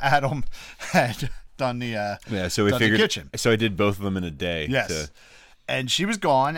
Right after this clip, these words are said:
Speaker 1: and, uh, you know, we set the over-under, and I figured the kitchen was pretty,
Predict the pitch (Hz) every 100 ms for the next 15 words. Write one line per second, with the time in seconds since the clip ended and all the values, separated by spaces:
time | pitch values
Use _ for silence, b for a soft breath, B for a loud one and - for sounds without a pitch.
0 | - 139 131 127 131 123 123 123 123 143
1 | 127 - 156 160 156 143 131 131 135 139
2 | 202 190 165 - 175 151 117 - 143 131
3 | 120